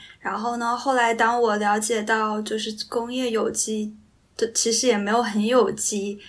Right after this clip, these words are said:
这件事情之后，就比如说他们不能用除草剂，但是他们就会在那个，呃，土上面一直洒水，然后让那个草发芽，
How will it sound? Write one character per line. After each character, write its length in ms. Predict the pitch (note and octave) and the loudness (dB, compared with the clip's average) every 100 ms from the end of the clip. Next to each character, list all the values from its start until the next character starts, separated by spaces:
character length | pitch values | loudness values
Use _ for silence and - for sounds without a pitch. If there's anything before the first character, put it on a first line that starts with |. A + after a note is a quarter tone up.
| - | 0
这 120 | - | 6
件 200 | A#3+ B3 | 8 6
事 160 | B3+ B3 | 6 2
情 360 | - A3 G#3+ G#3+ | 2 0 0 0
之 200 | A3+ A3+ | 2 2
后， 360 | A#3+ A3+ G#3 | 2 2 4
就 140 | - A#3 | 4 6
比 80 | |
如 160 | A3 G3+ | 6 6
说 220 | G#3+ A3+ | 4 2
他 180 | A3+ A3+ | 2 0
们 260 | A3 A3+ G#3+ - - - | 0 0 -2 -10 -10 2
不 140 | C#4+ | 4
能 200 | B3+ A3 | 6 6
用 300 | B3 A#3+ A3 | 4 4 2
除 160 | - A3+ | 2 2
草 240 | A#3 G3 | 4 2
剂， 340 | A#3 B3 B3 | 0 0 2
但 140 | A3 A3 | 2 2
是 80 | A3 | 0
他 160 | G#3+ | 0
们 140 | G#3+ G#3+ | -2 4
就 160 | A3 | 4
会 180 | A3+ G#3 | 4 2
在 180 | G#3+ G3 | 2 0
那 120 | G3+ | 0
个， 120 | G#3+ G#3+ - | 0 0 -2
呃， 200 | - F3+ G3 | -2 -2 -2
土 260 | - A3 | 2 2
上 200 | G#3+ G#3+ | 4 2
面 220 | G#3+ G#3 | 2 2
一 120 | G#3+ G#3+ | 0 0
直 340 | G3 F#3+ - | 2 2 0
洒 260 | - G3+ G#3+ | 0 2 4
水， 400 | - A3 - - - - | 4 2 0 -6 -14 -2
然 140 | - G3+ | 2 4
后 140 | G#3+ | 6
让 240 | A3 A3 | 6 6
那 100 | G#3+ | 4
个 140 | G#3+ G#3+ | 2 0
草 320 | G#3+ A3 - | 0 2 4
发 240 | A3 A3 | 4 4
芽， 380 | A3 F#3+ B3 - | 4 4 2 0